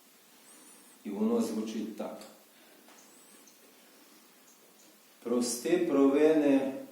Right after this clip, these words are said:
своєму ближньому, тоді Господь тобі простить твої провини».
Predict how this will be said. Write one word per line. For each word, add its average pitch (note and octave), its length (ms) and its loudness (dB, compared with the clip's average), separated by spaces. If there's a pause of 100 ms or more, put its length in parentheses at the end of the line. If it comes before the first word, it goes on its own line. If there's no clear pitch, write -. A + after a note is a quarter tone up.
(360)
своєму B2 460 4
ближньому, A2 580 -2 (800)
тоді A2+ 200 -6
Господь C3 680 -6
тобі G2+ 180 -8
простить G#2 760 -10
твої F2+ 240 -6
провини». - 420 -12